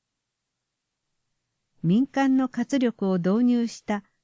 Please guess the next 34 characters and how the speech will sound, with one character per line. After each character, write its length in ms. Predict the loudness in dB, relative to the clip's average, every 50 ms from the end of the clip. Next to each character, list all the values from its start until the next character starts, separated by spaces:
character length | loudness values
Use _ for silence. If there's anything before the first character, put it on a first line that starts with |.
| _ _
特 240 | -6 -6 -6 -6 -10
色 400 | -6 -6 -6 -4 -4 -4 -2 -2
あ 100 | -2 0
る 220 | -2 -2 -4 -6 -10 _
公 300 | -6 -2 -2 0 0 0
園 220 | 2 2 0 0
づ 140 | -2 -4 -6
く 140 | -4 -4 -2
り 140 | -2 -2
で 120 | -2 -4 -4
あ 140 | -2 -2 -4
る 180 | -4 -6 -8 -10 _ _ _ _ _ _ _ _ _ _ _ _ _ _ _ _
パ 180 | -2 0 0 0
ー 60 | -2
ク 340 | -4 _ -6 -6 -6 -6 -10 _
ピ 320 | -4 -2 0 2 2 2
ー 60 | 0
エ 20 | -2
フ 180 | -2 -2 -2
ア 100 | 0 0
イ 100 | -2 -2
構 260 | -4 _ -4 -2 -2 -2
想 240 | -4 -4 -4 -2
に 160 | -2 -2 -4 -4
つ 140 | -4 -6 -6
い 80 | -6
て 260 | -6 _ -8 -8 -8 -8 -10
伺 340 | -12 -6 -4 -4 -4 -4 -4
い 80 | -6
ま 140 | -6 -8 -10
す。 260 | -12 -14 -20 -20 _ _ _ _ _ _ _ _ _ _ _ _ _ _ _ _ _ _ _ _ _ _ _ _ _ _ _ _ _ _ _ _ _ _ _ _
パ 120 | -6 -6 -6
ー 80 | -6
ク 260 | -8 _ -6 -6 -6